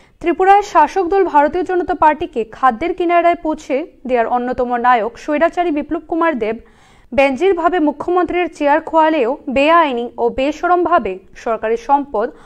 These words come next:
অপব্যবহার করা থামাননি। ওনার বিরুদ্ধে বেসরমভাবে সরকারি সম্পদ ও প্রশাসন ব্যবহার করার অভিযোগ দিল্লির দরবারে গেলেও কোনো ব্যবস্থা নেওয়া হয়নি।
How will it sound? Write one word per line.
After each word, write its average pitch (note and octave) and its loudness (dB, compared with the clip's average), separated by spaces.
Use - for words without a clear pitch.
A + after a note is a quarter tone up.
অপব্যবহার E4+ 2
করা D#4+ 2
থামাননি। C4 0
ওনার F#4 4
বিরুদ্ধে F#4+ 2
বেসরমভাবে F4 0
সরকারি D#4+ 0
সম্পদ F4 -2
ও F#4 -2
প্রশাসন E4 -2
ব্যবহার C#4+ 2
করার D#4+ -2
অভিযোগ C4 -4
দিল্লির A3+ -2
দরবারে A3+ -2
গেলেও B3 -4
কোনো F4+ 2
ব্যবস্থা E4+ 2
নেওয়া D4 2
হয়নি। G3+ -6